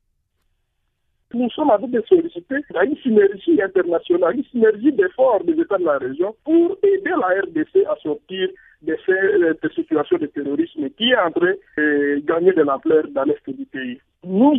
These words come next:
avons salué cette déclaration de chef d'État de la région de l'espace C I R G L, donc, euh, la conférence internationale pour la région des Grands Lacs, y compris les chefs de l'État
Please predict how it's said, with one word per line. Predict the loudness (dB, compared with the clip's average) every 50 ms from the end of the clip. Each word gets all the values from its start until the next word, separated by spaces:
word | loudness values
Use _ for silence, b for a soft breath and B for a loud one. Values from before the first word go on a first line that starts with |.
| 4
avons | 2 2 4 4 4 4 4 2 0 _ _ _ _ _ _ -20 -10
salué | -6 -6 -4 -4 -6 -6 -4 -2 0 0 0 0 0
cette | -2 -2 -2 _ -4
déclaration | -4 -4 -4 -2 -2 0 0 0 -2 -4 -6 -6 -4 -4 -2
de | -2 0 0 0 0 -2 -4 -4
chef | -4 -4 -4 _
d'État | -4 -4 -4 -2 -2 -4 -2
de | -2 -2
la | -2 -2 -2
région | 0 -2 -2 2 2 2 2 2 -2 B B B B B B _
de | -8 -6
l'espace | -6 -6 -8 -2 _ 0 0 0 -4 -4 0
C | 0 0
I | 2 2 2
R | 2 0 -2
G | 0 0
L, | 0 0 0 -2
donc, | -2 -4 -4 -4 -10 -12 -10
euh, | -10 -10 -10 B B B B
la | -6 -6 -4
conférence | -6 -6 -2 0 2 2 0 0 -2
internationale | -4 -2 -2 -4 -2 -2 -4 -6 -6 -8 -6 -2 0 0 0 0
pour | -2 -2 0 0
la | 2 0
région | 0 -4 0 0 -2
des | -2 -2 -8
Grands | -6 -4 -2 2
Lacs, | 2 2 0 0 -6 _ _ _ _ _ -20 -10 -8 -8 -8 -8 -14
y | -16 -8
compris | -6 -4 -4 -4 -4 -4 -4 -4 -4 -8 b b b b b b
les | -6 -4 -4 -4
chefs | 0 0 0 0 0 -2 -10
de | -6 -2 0 2 2 2 2 0 0 -2 -2 -4 -6 -6 -8 -8 -6 -6
l'État | -6 -2 0 0